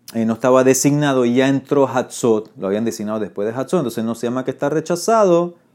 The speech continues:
lo puedes traer como Shelamim. O sea que varias respuestas, cinco para explicar esta braitá,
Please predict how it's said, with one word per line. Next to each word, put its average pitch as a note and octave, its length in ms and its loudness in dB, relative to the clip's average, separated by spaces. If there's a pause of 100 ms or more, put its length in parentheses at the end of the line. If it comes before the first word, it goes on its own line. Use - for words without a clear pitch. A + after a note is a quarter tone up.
lo C3 180 -4
puedes A#2+ 200 -2
traer G#2+ 260 -4
como G2 300 -8
Shelamim. F#2 400 -14
O F#2+ 40 -20
sea C3 180 -6
que B2 100 -4
varias D#3 420 -4
respuestas, A#2+ 600 -10 (400)
cinco B2+ 420 -6
para G#2 220 -4
explicar G2 420 -8
esta A2 200 -6
braitá, B2+ 520 -4